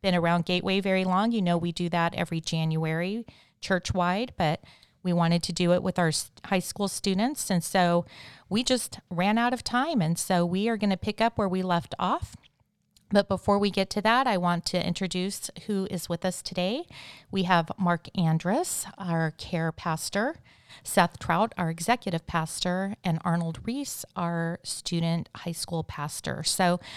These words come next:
before we get started, guys, I wanted to ask you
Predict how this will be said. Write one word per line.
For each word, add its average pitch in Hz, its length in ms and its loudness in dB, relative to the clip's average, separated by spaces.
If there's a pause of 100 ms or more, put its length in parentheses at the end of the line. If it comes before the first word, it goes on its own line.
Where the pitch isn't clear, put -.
(260)
before 269 360 4
we 294 140 -6
get 247 220 2
started, 240 540 4
guys, 247 540 2
I 185 360 0
wanted 185 460 2
to 190 200 -4
ask 180 400 -4
you 190 400 0